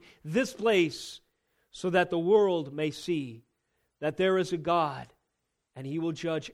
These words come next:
everyone. Every enemy will be subdued. And let them be subdued in repentance, lest they be burned in the fires of hell. We thank you, Jesus, that you've ransomed us.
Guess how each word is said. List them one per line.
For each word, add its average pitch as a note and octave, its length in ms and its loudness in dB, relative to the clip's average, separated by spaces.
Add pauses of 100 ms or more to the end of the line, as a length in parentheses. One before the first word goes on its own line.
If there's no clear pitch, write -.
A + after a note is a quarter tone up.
everyone. B2+ 640 -8 (420)
Every E3 240 2
enemy D#3 320 0
will C3+ 140 -4
be D3 160 -4
subdued. B2+ 560 -12 (760)
And D3+ 200 -2
let F3 180 2
them F3+ 160 -2
be E3 160 -2
subdued D#3+ 580 0
in D3+ 160 -10
repentance, B2+ 840 -12 (400)
lest C3 260 -8
they D3+ 120 0
be C#3+ 160 -2
burned A#2+ 680 -8
in A#2+ 120 -14
the A#2 60 -10
fires A2+ 600 -16
of - 80 -20
hell. A#2 400 -18 (760)
We B2+ 120 -10
thank D#3 260 -2
you, E3 80 -6
Jesus, D3+ 460 -6
that - 180 -14
you've D3+ 140 -8
ransomed C3 460 -10
us. A#2+ 360 -16